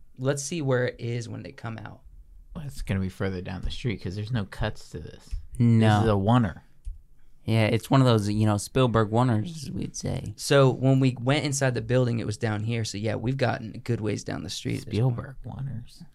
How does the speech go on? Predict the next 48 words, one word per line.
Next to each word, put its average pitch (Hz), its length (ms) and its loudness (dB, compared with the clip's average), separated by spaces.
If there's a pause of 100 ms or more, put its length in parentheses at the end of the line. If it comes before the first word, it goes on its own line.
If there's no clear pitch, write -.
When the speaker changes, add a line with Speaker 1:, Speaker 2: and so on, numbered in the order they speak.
Speaker 3:
Have 131 180 4
you 135 60 10
never 135 200 10
heard 131 120 4
of 131 60 0
that 143 160 0
term? 190 320 0 (400)
Speaker 2:
No. 127 300 -6
Speaker 3:
Spielberg 180 640 6
Speaker 1:
Spielberg 156 580 4
Speaker 3:
was 170 260 10
Speaker 1:
made 139 120 10
Speaker 3:
not 185 160 10
Speaker 1:
popular 117 500 2
the 113 120 -6
one 92 200 -4
shot. - 220 -2
Speaker 3:
He, 147 80 6
yes, 120 180 4
he - 180 2
Speaker 2:
Did 151 60 8
he 143 60 10
Speaker 3:
made 156 200 8
Speaker 2:
really? - 100 6
Speaker 3:
popular. 139 440 6
He 135 120 4
didn't. 185 340 4
He 139 80 4
wasn't 151 240 4
the 120 60 0
inventor 131 440 2
of 139 160 2
them, 147 200 2
but 110 200 2 (220)
he 135 120 0
made 120 240 2
popular, 135 520 4
and 113 200 2
they 117 100 2
called 127 260 4
him 113 60 2
Speaker 1:
Okay. 127 160 0 (100)
Speaker 3:
Spielberg 135 320 6
oneers. 110 600 0
Speaker 1:
But 139 120 2
hold 156 220 4
on. 117 180 0
Speaker 2:
Interesting. - 320 -8